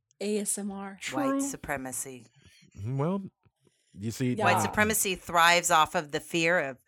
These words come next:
Speaker 3: a Christian God coming down and punishing you for all the sins that you've committed against the guy who's fucking someone behind a dumpster or sins you've committed against some guy who's bilking
Speaker 1: In the
Speaker 3: money from
Speaker 1: church.
Speaker 3: everyone who believes in him.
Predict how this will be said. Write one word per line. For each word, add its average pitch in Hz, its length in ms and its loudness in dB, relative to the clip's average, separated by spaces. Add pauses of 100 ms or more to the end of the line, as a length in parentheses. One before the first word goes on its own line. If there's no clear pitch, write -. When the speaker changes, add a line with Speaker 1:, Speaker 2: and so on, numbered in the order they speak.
(300)
Speaker 3:
a 165 100 -4
Christian 180 560 -2
God 160 420 4
coming 156 360 -8
down 151 460 0
and 131 220 -12
punishing 151 560 -8
you 160 280 -8
for 147 220 -2
all 143 160 4
the 147 100 -10
sins 151 340 -12
that 156 140 -12
you've 156 160 -10
committed 156 420 0 (300)
against 160 340 -2
the 165 60 -4
guy 147 340 4
who's 143 440 -6 (320)
fucking 254 500 2
someone 180 540 6
behind 165 400 6
a 143 60 4
dumpster 165 720 4
or 156 500 6 (280)
sins 196 360 -6
you've 180 120 -14
committed 175 420 -4
against 165 400 2
some 175 280 2
guy 165 320 6
who's 156 340 0 (160)
bilking 175 400 4
Speaker 1:
In 165 60 0
the 175 60 4
Speaker 3:
money 202 220 0
from 180 220 0
Speaker 1:
church. - 100 -10
Speaker 3:
everyone 170 440 2
who 170 80 -4
believes 170 440 -2
in 147 120 -4
him. 151 300 -8